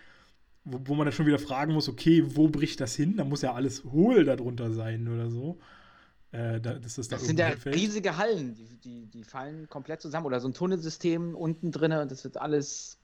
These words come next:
Speaker 2: pff,
Speaker 1: Na gut, wir kriegen
Speaker 2: in
Speaker 1: nicht
Speaker 2: Schutt und
Speaker 1: gezeigt,
Speaker 2: Asche.
Speaker 1: ja, es
Speaker 2: Aber
Speaker 1: kann sein, dass das ja auch noch mehrere Etagen dann noch drunter sind. Das kann natürlich alles auch sein noch, ja.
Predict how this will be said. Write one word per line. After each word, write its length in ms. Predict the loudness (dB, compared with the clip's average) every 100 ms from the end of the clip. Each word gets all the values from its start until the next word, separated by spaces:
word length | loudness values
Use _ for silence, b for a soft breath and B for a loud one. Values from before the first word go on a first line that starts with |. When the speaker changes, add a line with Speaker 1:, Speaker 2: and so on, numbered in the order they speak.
| -12
Speaker 2:
pff, 440 | -10 -10 -14 -14 -10
Speaker 1:
Na 100 | -4
gut, 160 | -4
wir 80 | -4
kriegen 180 | -2 0
Speaker 2:
in 40 |
Speaker 1:
nicht 100 | 0
Speaker 2:
Schutt 140 | 2 2
und 60 |
Speaker 1:
gezeigt, 100 | 2
Speaker 2:
Asche. 240 | 2 0 -6 -10
Speaker 1:
ja, 240 | -6 0 0
es 60 | 0
Speaker 2:
Aber 60 |
Speaker 1:
kann 100 | 0
sein, 160 | 2 2
dass 120 | 0
das 100 | -2
ja 80 | -2
auch 80 | -2
noch 120 | -2
mehrere 360 | 0 0 0 -4
Etagen 400 | -2 0 0 -2
dann 100 | -4
noch 100 | -6
drunter 320 | -8 -6 -6
sind. 260 | -6 -8 -12
Das 100 | -14
kann 140 | -12
natürlich 260 | -10 -12 -14
alles 280 | -12 -14 -16 b b b b b b b
auch 140 | -16 -12
sein 280 | -10 -8 -8
noch, 240 | -10 -12
ja. 180 | -12